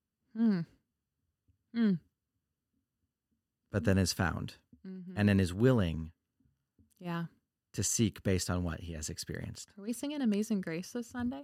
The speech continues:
Speaker 2: I don't know. I don't think so. It's appropriate, but, like,
Speaker 1: <laughs>
Speaker 2: but it's, uh, it's interesting.
Speaker 1: Yeah.
Speaker 2: But, yeah.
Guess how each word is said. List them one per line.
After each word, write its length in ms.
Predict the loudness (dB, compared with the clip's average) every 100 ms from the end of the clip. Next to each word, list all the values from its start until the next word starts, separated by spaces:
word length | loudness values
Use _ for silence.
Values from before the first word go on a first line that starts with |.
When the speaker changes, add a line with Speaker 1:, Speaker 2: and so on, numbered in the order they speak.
| -10
Speaker 2:
I 160 | -4 0
don't 140 | 4 4
know. 120 | 4
I 80 | 4
don't 160 | 2
think 140 | 0 0
so. 180 | 4 6 6 4
It's 160 | 4
appropriate, 560 | 4 6 6 8 6 6
but, 120 | 6 6
like, 360 | 8 8 8
Speaker 1:
<laughs> 600 | 4 -2 -4 -4 -4 -2
Speaker 2:
but 120 | 2
it's, 160 | 4 6
uh, 320 | 8 8 6
it's 160 | 2 2
interesting. 560 | 4 4 4 2 2 0
Speaker 1:
Yeah. 300 | 0 2 2
Speaker 2:
But, 140 | 2
yeah. 300 | 4 4 2